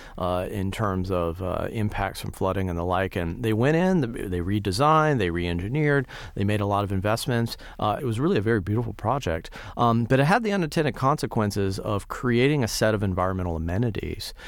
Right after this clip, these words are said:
that actually attracted investment, attracted new tenants, and operated indirectly with,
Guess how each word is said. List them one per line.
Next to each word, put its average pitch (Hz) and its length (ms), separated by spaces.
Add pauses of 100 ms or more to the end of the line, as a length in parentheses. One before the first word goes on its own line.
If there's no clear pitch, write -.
(140)
that 110 260
actually 123 440
attracted 104 640
investment, 98 680
attracted 120 540
new 107 100
tenants, 95 460
and 95 100
operated 110 580
indirectly 92 760
with, - 220